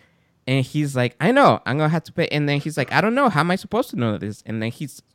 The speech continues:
he's mad. So he goes to the, uh, you know, the,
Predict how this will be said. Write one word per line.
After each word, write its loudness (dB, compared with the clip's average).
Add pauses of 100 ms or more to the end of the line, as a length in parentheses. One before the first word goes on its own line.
he's -14
mad. -8 (500)
So -4
he -2
goes 0
to -6
the, -2 (220)
uh, 0 (280)
you -4
know, -4
the, -12